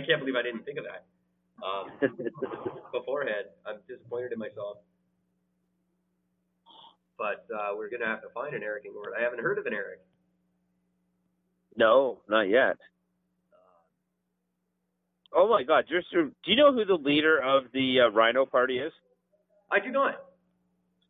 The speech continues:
Speaker 2: His name is Sebastian Corino.
Speaker 1: Oh.
Speaker 2: <laughs> Co-Rhino.
Speaker 1: I had no idea.
Speaker 2: Yeah, they are literally a satirical party. They're listed as a satirical party.
Speaker 1: Yeah.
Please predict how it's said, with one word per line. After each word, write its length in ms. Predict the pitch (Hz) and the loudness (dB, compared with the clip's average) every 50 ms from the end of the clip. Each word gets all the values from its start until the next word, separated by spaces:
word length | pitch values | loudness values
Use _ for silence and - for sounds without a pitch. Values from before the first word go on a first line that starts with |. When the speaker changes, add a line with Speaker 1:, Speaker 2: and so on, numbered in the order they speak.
| _ _ _ | _ _ _
Speaker 2:
His 120 | - 160 147 | -4 -2 0
name 200 | 170 196 208 220 | 2 2 2 2
is 100 | 214 - - - | 2 0 0 -2
Sebastian 680 | 190 139 156 160 175 196 - - 202 190 190 180 170 - | 0 2 4 4 4 4 4 4 4 4 4 2 -2 0
Corino. 640 | - 175 156 143 147 143 147 147 135 120 101 87 - _ _ _ _ _ _ _ _ _ - 226 - _ _ _ _ _ _ | 2 2 4 6 6 6 4 4 2 0 -2 -4 -6 _ _ _ _ _ _ _ _ _ -6 -6 -6 _ _ _ _ _ _
Speaker 1:
Oh. 300 | 285 - 359 381 370 294 - - - - _ _ _ _ _ _ _ _ _ _ _ - | -4 -2 0 4 6 6 4 4 0 -12 _ _ _ _ _ _ _ _ _ _ _ -6
Speaker 2:
<laughs> 120 | - - | 2 6
Co-Rhino. 1300 | 190 196 202 202 208 202 214 214 202 - _ - 127 139 160 156 160 165 160 151 127 110 95 101 - - | 6 8 8 6 6 4 4 4 2 -4 _ -2 2 4 6 6 6 4 2 2 0 0 0 -2 -4 -6
Speaker 1:
I 120 | 160 160 | -4 -4
had 180 | 151 131 123 120 - | -2 0 -2 -2 -2
no 200 | 131 127 139 160 | -4 -6 -6 -4
idea. 440 | 175 185 - 233 269 262 - - - - _ _ _ _ _ _ _ _ _ _ _ _ _ | -4 -6 -6 -6 -6 -6 -6 -6 -8 -12 _ _ _ _ _ _ _ _ _ _ _ _ _
Speaker 2:
Yeah, 160 | - 120 120 - - 50 - - - 113 | 4 4 4 4 0 -6 -12 -8 0 4
they 80 | 156 | 6
are 200 | 165 175 175 170 165 | 6 8 6 6 4
literally 320 | 165 180 180 190 196 196 | 2 2 4 6 6 6
a 60 | 185 - - | 4 2 2
satirical 640 | - 170 - - - 160 160 165 175 - 185 180 - _ _ | 2 0 0 2 2 4 4 6 4 4 2 0 0 _ _
party. 340 | 139 135 123 101 87 85 - - | 2 2 2 2 0 -4 0 2
They're 160 | 104 101 95 | 4 4 4
listed 320 | 101 113 - - 139 120 110 | 2 -2 0 2 2 4 4
as 280 | - 117 117 120 120 | 4 4 4 4 2
a 80 | 143 135 - - | 0 -4 -8 -12
satirical 460 | 123 - - 131 131 135 143 - 160 | -18 -6 -2 0 2 2 2 2 2
party. 400 | - - 117 104 98 95 113 135 | 2 4 4 4 4 2 0 -2
Speaker 1:
Yeah. 240 | 165 196 180 131 101 | -4 -4 -4 -4 -4